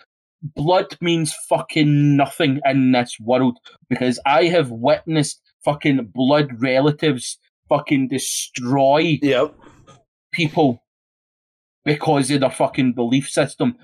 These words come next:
Speaker 1: Blood means fuck all. So see
Speaker 2: Facts.
Speaker 1: if you have a father, a mother, a sister, a brother, an aunt, an uncle, a cousin, what fucking ever,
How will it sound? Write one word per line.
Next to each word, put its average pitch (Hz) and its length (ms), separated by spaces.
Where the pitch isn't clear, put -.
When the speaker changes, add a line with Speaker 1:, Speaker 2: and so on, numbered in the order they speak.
Speaker 1:
Blood 147 340
means 143 340
fuck - 280
all. 123 300
So 135 140
see 113 100
Speaker 2:
Facts. 113 280
Speaker 1:
if 160 60
you 170 160
have 151 180
a 139 80
father, 143 480
a 113 80
mother, 131 500
a 98 80
sister, 151 580
a 113 100
brother, 127 420
an 117 200
aunt, 143 260
an 117 140
uncle, 131 400
a 104 140
cousin, 139 400
what 147 420
fucking 147 460
ever, 139 340